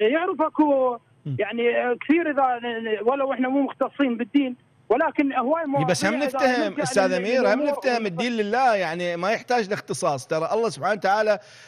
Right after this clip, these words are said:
Speaker 2: آه،
Speaker 1: لا، أستاذ
Speaker 2: تفهمه
Speaker 1: أنور،
Speaker 2: وتعرفه
Speaker 1: أكو، أكو
Speaker 2: بقلبك
Speaker 1: مسائل، أنا
Speaker 2: وضميرك.
Speaker 1: أقصد لك على الفقهية،
Speaker 2: إي.
Speaker 1: الحمد لله والشكر،
Speaker 2: إي والله.
Speaker 1: يعني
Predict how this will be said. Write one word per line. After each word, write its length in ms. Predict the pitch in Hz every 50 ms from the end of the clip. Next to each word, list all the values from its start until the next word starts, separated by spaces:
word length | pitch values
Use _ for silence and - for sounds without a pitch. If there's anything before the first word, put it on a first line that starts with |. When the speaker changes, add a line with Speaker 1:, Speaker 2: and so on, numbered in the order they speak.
| - _ _ -
Speaker 2:
آه، 220 | 139 135 156 160
Speaker 1:
لا، 640 | 160 165 165 160 160 156 151 160 156 143 143 127 156
أستاذ 240 | 165 127 - 208 220
Speaker 2:
تفهمه 360 | 226 220 226 233 233 233 233
Speaker 1:
أنور، 100 | 226 202
Speaker 2:
وتعرفه 420 | - - 226 220 240 233 196 233
Speaker 1:
أكو، 80 | 226 247
أكو 60 | 254
Speaker 2:
بقلبك 380 | 226 226 254 254 262 240 226 220
Speaker 1:
مسائل، 80 | 226
أنا 80 | 214 220
Speaker 2:
وضميرك. 260 | 226 240 269 269 240
Speaker 1:
أقصد 320 | 185 143 - - - 262
لك 160 | 233 254 - 240
على 120 | 233 247
الفقهية، 360 | 226 - 269 - - 269 269 233
Speaker 2:
إي. 40 |
Speaker 1:
الحمد 280 | 202 190 190 180 - 226
لله 240 | 247 233 214 202 180
والشكر، 320 | 160 151 - 196 165 -
Speaker 2:
إي 60 | 190
والله. 220 | 208 233 247 214 180
Speaker 1:
يعني 140 | 196 196